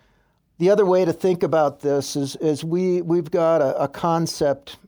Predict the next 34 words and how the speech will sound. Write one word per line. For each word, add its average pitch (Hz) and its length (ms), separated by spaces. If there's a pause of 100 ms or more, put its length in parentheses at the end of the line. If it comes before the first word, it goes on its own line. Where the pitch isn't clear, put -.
(420)
on 147 200
the 139 60
ground 131 500
that 127 180
we, 135 200
we 139 360
think 139 420
will 131 300 (840)
look 165 200
about 156 300
like 139 300
this 131 440 (100)
and 127 200
cost 131 360
about 127 300
that 95 260
much. 92 460 (400)
And 147 240
so 151 320
we'll 165 300
need 170 280
to 156 60
look 147 380
at, 123 220 (100)
first 156 240
of 135 80
all, 123 280
how 151 220
we're 147 120
gonna 107 200
pay 113 240
for 113 340
it. - 400
Um, 113 460